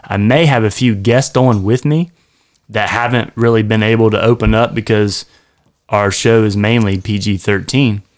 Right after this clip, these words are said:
So on Tuesdays, they'll be able to come in and tell stories that are more R-rated.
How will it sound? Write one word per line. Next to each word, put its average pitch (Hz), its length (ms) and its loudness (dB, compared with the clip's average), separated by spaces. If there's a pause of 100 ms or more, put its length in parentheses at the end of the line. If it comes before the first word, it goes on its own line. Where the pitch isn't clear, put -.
(280)
So 101 340 0
on 95 120 -6
Tuesdays, 117 580 0
they'll 127 120 2
be 120 180 2
able 113 120 2
to 107 80 -2
come 113 260 0
in 107 100 0
and 98 140 -2
tell 107 180 -2
stories 101 460 -2
that 95 140 -2
are 92 80 -4
more 101 240 0
R-rated. 92 580 -2